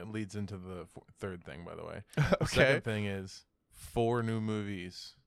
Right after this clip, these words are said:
Speaker 2: Yeah,
Speaker 1: They,
Speaker 2: but
Speaker 1: they
Speaker 2: yeah, four
Speaker 1: haven't
Speaker 2: new movies
Speaker 1: announced
Speaker 2: were
Speaker 1: them. They
Speaker 2: announced.
Speaker 1: haven't
Speaker 2: Four
Speaker 1: announced them,
Speaker 2: No, four
Speaker 1: but
Speaker 2: mo-
Speaker 1: they announced release dates.
Speaker 2: Why would they do th-
Speaker 1: It's the slate
Speaker 2: they
Speaker 1: schedule,
Speaker 2: know
Speaker 1: the movie
Speaker 2: they know
Speaker 1: slate.
Speaker 2: what, did we already talk about the J J cut?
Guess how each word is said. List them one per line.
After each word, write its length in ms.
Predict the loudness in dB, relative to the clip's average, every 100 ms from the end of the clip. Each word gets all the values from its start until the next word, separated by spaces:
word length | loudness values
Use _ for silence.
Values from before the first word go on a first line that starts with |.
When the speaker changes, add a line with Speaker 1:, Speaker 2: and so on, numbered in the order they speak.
| 4
Speaker 2:
Yeah, 140 | 8
Speaker 1:
They, 60 | 8
Speaker 2:
but 40 |
Speaker 1:
they 60 | 8
Speaker 2:
yeah, 140 | 8
four 80 | 10
Speaker 1:
haven't 120 | 8 10
Speaker 2:
new 40 |
movies 80 | 10
Speaker 1:
announced 240 | 8 6
Speaker 2:
were 80 | 6
Speaker 1:
them. 80 | 6
They 60 | 6
Speaker 2:
announced. 240 | 4 0
Speaker 1:
haven't 180 | 2 2
Speaker 2:
Four 60 |
Speaker 1:
announced 360 | 4 4 4 0
them, 280 | -4 -4 -6 0
Speaker 2:
No, 200 | 4 6
four 180 | 6
Speaker 1:
but 60 | 4
Speaker 2:
mo- 40 | 6
Speaker 1:
they 100 | 4
announced 280 | 2 0 -2
release 380 | -2 -2 -4
dates. 480 | -8 -10 -10 -12 -14 _ -20 -20 -8
Speaker 2:
Why 240 | 2 6 8
would 180 | 8
they 120 | 8 8
do 220 | 6 0
th- 180 | -2 -4
Speaker 1:
It's 120 | -2
the 120 | 0 0
slate 300 | 0 0 -2
Speaker 2:
they 160 | -6
Speaker 1:
schedule, 200 | -2 -2
Speaker 2:
know 80 | -2
Speaker 1:
the 60 | 0
movie 260 | 0 -2
Speaker 2:
they 60 | -2
know 140 | -4
Speaker 1:
slate. 180 | -6 -8
Speaker 2:
what, 100 | 2
did 80 | 6
we 100 | 6
already 160 | 6 4
talk 180 | 2
about 160 | 4 2
the 80 | 0
J 180 | 0 0
J 160 | 0
cut? 300 | 0 0 -2